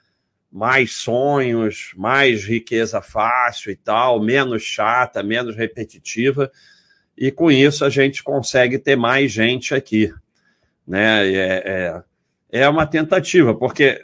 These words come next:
se não tem mais gente, porque as pessoas, "Ah, as pessoas", as, as pessoas não, é, é responsabilidade minha, eu, eu que tinha que dar um jeito de ter mais gente, né?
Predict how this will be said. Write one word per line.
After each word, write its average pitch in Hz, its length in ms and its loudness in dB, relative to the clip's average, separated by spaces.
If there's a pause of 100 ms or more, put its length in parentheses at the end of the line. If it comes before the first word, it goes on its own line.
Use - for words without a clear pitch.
(160)
se - 300 4
não 214 200 6
tem 151 220 4
mais 127 320 6
gente, 123 680 0 (260)
porque - 160 -6
as 151 100 0
pessoas, 180 220 0
"Ah, 220 320 6
as 202 200 0
pessoas", 180 680 4
as, 170 140 -4
as 160 160 -6
pessoas 214 400 0
não, 113 440 0 (520)
é, 123 340 4
é - 20 8
responsabilidade 160 1300 2
minha, 175 500 -2
eu, 113 280 2
eu 147 180 4
que 160 140 -14
tinha 147 240 -4
que 143 160 -16
dar 113 140 2
um 110 120 0
jeito 107 360 0
de 127 120 -8
ter 139 180 0
mais 151 260 0
gente, 107 460 -4
né? 82 200 -14